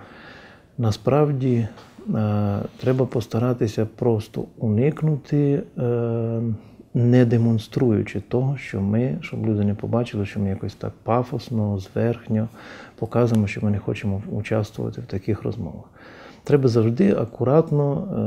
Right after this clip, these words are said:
е, сказати маленьке "ні", "я не знаю", "я не задумувався над тим", "я не чув про того нічого".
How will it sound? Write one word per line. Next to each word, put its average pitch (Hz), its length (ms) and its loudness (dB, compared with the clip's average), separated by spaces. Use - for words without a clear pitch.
е, 104 40 -2
сказати 107 580 0
маленьке 101 440 -2
"ні", 170 300 4
"я 117 120 4
не 110 120 4
знаю", 127 460 2
"я 110 100 2
не 104 120 2
задумувався 123 680 -2
над 110 180 0
тим", 101 200 -2
"я 95 120 0
не 95 120 -4
чув - 220 -6
про 120 180 0
того 110 280 -2
нічого". 104 500 -2